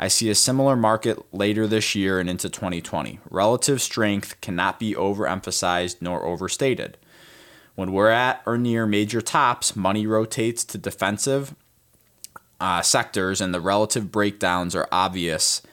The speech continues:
as the market sells off." So I kind of agree with Tom here, Matt. We haven't seen a major rotation out of the aggressive sectors like, uh, technology or communication services or financials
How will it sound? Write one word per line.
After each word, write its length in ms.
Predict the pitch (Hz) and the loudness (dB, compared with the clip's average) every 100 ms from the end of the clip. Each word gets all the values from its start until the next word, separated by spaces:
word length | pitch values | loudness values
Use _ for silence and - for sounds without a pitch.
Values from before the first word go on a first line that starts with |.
| _ - | _ -4
as 180 | 90 | 0
the 80 | 90 | 0
market 380 | 85 82 87 - | 0 0 -2 -4
sells 320 | - 78 78 | -2 0 -2
off." 400 | 73 50 - - _ - - - - | -4 -6 -10 -20 _ -20 -20 -20 -8
So 120 | - | 0
I 80 | 123 | 0
kind 400 | 123 _ - 339 | 0 _ 0 2
of 40 | 190 | 4
agree 300 | 123 123 151 | 2 2 4
with 180 | 120 - | 2 0
Tom 280 | 104 120 | 0 0
here, 180 | 113 95 | -2 -4
Matt. 240 | 87 92 85 | 0 0 -2
We 80 | 107 | -6
haven't 480 | - 156 185 180 - | -2 -2 0 -4 -4
seen 580 | - - 151 143 131 120 | -2 0 -2 -2 -4 -4
a 100 | 104 | -4
major 1080 | 101 98 98 110 123 131 135 120 104 92 95 | -2 -2 -2 0 0 0 -2 0 0 0 -4
rotation 880 | 82 98 95 - 107 104 - 101 95 - | -4 -4 -4 -4 -2 -2 -2 -4 -4 -2
out 180 | 92 | -2
of 140 | 95 87 | -2 -6
the 160 | 90 | -8
aggressive 480 | 87 87 90 - 82 | -6 -4 -2 -2 -4
sectors 580 | - 76 - 78 78 76 | -6 -6 -6 -10 -10 -6
like, 360 | 82 78 - _ - - - | -4 -4 -8 _ -20 -20 -8
uh, 160 | 78 78 | -4 -4
technology 1040 | - 107 - 98 90 90 85 80 78 71 | -4 -6 -4 -2 -2 -2 -6 -10 -10 -8
or 160 | 71 82 | -8 -10
communication 760 | - 95 90 85 87 82 87 76 | -10 -10 -10 -8 -8 -8 -10 -10
services 580 | 85 78 78 - 73 | -10 -10 -8 -8 -10
or 120 | 78 78 | -10 -10
financials 960 | - 80 82 87 92 - 80 71 73 | -6 -6 -4 -6 -6 -8 -8 -8 -12